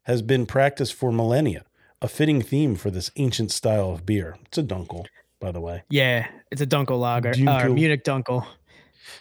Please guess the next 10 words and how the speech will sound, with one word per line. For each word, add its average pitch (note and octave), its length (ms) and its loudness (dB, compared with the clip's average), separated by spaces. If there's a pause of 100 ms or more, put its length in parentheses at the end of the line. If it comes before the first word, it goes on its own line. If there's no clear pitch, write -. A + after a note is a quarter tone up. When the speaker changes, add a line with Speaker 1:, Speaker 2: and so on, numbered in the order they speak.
(280)
Speaker 1:
Yep. C3+ 280 2 (220)
Speaker 2:
So A2+ 400 -2 (320)
this, E3+ 280 4 (100)
uh, C3 180 0
this F#3 240 2
beer B2 580 -2 (840)
slaps. - 640 -4 (200)
Speaker 1:
Yeah. B2+ 220 4
Speaker 2:
You're C#3+ 100 4
about, B2+ 220 0